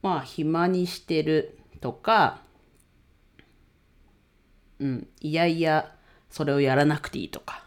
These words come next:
まあ、順番をたどっていくと、まあ、そういうところなのかなと、最初は。モチベーションというか、考え方としては。うん。で、ちょっと話それたんですけど、まあ、余裕がないとやりたいことをこう、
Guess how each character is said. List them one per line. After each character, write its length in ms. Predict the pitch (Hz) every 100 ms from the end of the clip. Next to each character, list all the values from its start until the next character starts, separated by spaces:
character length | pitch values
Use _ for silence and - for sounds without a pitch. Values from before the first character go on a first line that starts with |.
| -
ま 140 | 214
あ、 20 |
順 240 | 165 175 214
番 140 | 220
を 40 | 220
た 120 | 220
ど 80 | 190
っ 60 |
て 80 | 190
い 40 | 202
く 60 |
と、 100 | -
ま 120 | 139
あ、 40 | 127
そ 140 | -
う 40 | 170
い 20 |
う 20 |
と 120 | 170
こ 100 | 170
ろ 140 | 160 143
な 100 | 110
の 100 | 113
か 140 | -
な 100 | -
と、 100 | -
最 240 | - 135
初 140 | 127 135
は。 240 | - - _ _ -
モ 100 | 135
チ 160 | 143
ベ 140 | 135 139
ー 40 |
シ 100 | 160
ョ 60 | 143
ン 60 |
と 100 | 135
い 80 | 147
う 80 | 131
か、 120 | 131
考 180 | - 147 143
え 120 | 135
方 280 | 139 78 87
と 140 | - -
し 120 | -
て 160 | -
は。 140 | - - _ _
う 40 | 110
ん。 100 | 117 _ _ - - - - - _ -
で、 100 | -
ち 60 |
ょ 60 | 170
っ 20 |
と 80 | 127
話 280 | 120 127 135
そ 100 | 127
れ 80 |
た 140 | 117 110
ん 100 | 113
で 80 | 131
す 100 | -
け 100 | 233
ど、 200 | 254 185
ま 280 | 208 175
あ、 60 | - _ _ _ _ _ _ _ _ -
余 160 | 190
裕 120 | 208 220
が 140 | 220
な 120 | 220
い 100 | 185
と 100 | 151
や 140 | 135 143
り 100 | 147
た 120 | 156
い 80 | 147
こ 100 | 139
と 200 | 147 113
を 80 |
こ 440 | - 69 - -
う、 40 | -